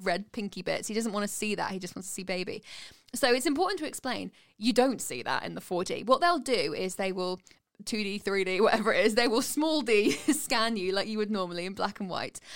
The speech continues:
And then when they land upon a Squidge's, a little person's face that they think is a clear image, that's when they flick the four D on.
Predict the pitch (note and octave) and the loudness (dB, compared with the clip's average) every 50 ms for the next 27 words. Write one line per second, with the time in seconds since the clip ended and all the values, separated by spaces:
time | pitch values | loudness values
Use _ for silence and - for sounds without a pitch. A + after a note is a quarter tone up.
0 | - - - - _ - G#3+ G#3+ G#3 A3+ A3+ A#3+ A#3 A#3 A3 A3 A#3 A3+ A3 G#3+ | -14 -16 -16 -8 _ 0 2 2 2 2 0 0 -2 -2 -2 -2 -2 -2 2 2
1 | G#3 G#3+ A#3+ B3 A#3 A3+ A3 A3 A3 - - A3 A3+ G#3+ F#3 E3+ D#3 F3 G#3+ A#3 | 2 4 2 0 0 -2 -4 -4 -4 -2 0 2 2 2 2 0 0 -4 -6 -8
2 | - _ - F#3+ F#3 F#3+ F#3+ - - - F#3 F#3 - F3+ F#3+ G#3+ - G3 F3+ F#3+ | -6 _ -2 -2 0 0 -4 -6 -4 -4 -4 -4 -2 -4 -4 -4 -4 -6 -6 -6
3 | G#3 - - G#3 G#3+ - - F#3 F#3 - - - - E3+ D#3 G#3 - - - G3 | -8 -6 -4 -6 -4 -4 -8 -10 -10 -10 -4 -2 0 0 0 -2 -6 -4 -4 -6
4 | F#3+ - F#3 F#3 - F#3 F3 F#3 - G3 F3 - - G#3+ F#3+ E3 D#3+ F3 - - | -4 -4 -8 -8 -6 -8 -10 -8 -6 -6 -6 -4 -4 -4 -4 -4 -6 -6 -8 -12
5 | - - - _ _ _ - A3 G#3 G3 - - - G3 F#3+ F3+ E3 F3+ - - | -12 -20 -20 _ _ _ 2 2 2 2 0 -4 -8 -8 -6 -6 -10 -10 -6 -6
6 | F3+ C#3 - - - - _ G3+ - - F3+ E3+ E3 D#3+ - - D#3+ - - - | -6 -6 -6 -8 -18 -14 _ -14 -12 -10 -8 -8 -8 -6 -8 -8 -8 -8 -8 -10